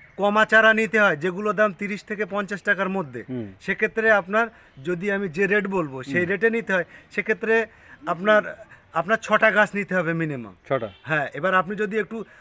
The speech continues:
Speaker 1: উচ্চ মূল্যের চারা, একশো টাকার উপর থেকে যদি বলেন, যে রেটটা বলবো,
Speaker 2: হুম।
Speaker 1: সেই রেটেই গাছ দেবো,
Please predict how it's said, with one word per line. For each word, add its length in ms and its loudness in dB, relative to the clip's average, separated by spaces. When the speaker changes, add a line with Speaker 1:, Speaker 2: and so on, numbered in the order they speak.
Speaker 1:
উচ্চ 260 -8
মূল্যের 380 0
চারা, 300 0
একশো 260 0
টাকার 280 0
উপর 200 -4
থেকে 360 -4
যদি 200 -6
বলেন, 300 0
যে 120 2
রেটটা 340 2
বলবো, 300 -4
Speaker 2:
হুম। 120 -6
Speaker 1:
সেই 260 2
রেটেই 260 2
গাছ 200 2
দেবো, 280 -10